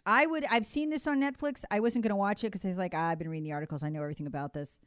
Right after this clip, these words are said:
Uh, what could they possibly have to tell me?" But my sister-in-law told me how great it was. Um, like, she was just glued to it. So I was like, "All right, I'll check it out." And there's so much in there that I didn't know.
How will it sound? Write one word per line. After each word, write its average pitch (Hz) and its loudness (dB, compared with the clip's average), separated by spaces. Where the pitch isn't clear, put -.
Uh, 151 -6
what 175 -2
could 165 -2
they 160 0
possibly 156 -2
have 147 -2
to 151 -4
tell 185 0
me?" 180 -2
But 165 -4
my 180 -2
sister-in-law 185 -2
told 202 -2
me 190 -2
how 175 -2
great 165 -6
it 269 -2
was. 302 -6
Um, 180 0
like, 180 -6
she 240 -6
was 220 -6
just - -10
glued 247 4
to 180 2
it. 160 -4
So - -2
I 285 4
was 262 0
like, 247 2
"All 233 6
right, 175 4
I'll 175 4
check 165 -2
it 143 -4
out." 139 -4
And 220 2
there's 269 2
so 320 2
much 277 0
in 262 2
there 233 2
that 185 0
I 190 2
didn't 170 0
know. 165 0